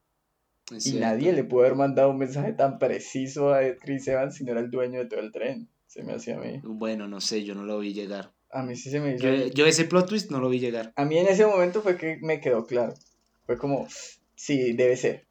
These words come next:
Speaker 2: O sea, no, no encuentro otra justificación porque me van a sacar a alguien del culo y no hay suficiente película para que me lo justifiquen de buena manera. Entonces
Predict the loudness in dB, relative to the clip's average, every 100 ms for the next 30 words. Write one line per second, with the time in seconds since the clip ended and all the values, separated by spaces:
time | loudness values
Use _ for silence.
0 | 2 6 6 4 2 2 6 4 4 4
1 | 4 4 -2 -6 -2 -2 0 -2 -2 0
2 | 0 0 -2 0 0 0 -2 -6 -6 -6
3 | -6 -4 -4 -6 -8 -8 -6 -4 -4 -4
4 | -4 -2 -2 -4 -6 -6 -8 -10 -20 -20
5 | -8 0 2 4 6 8 10 10 10 6
6 | 6 2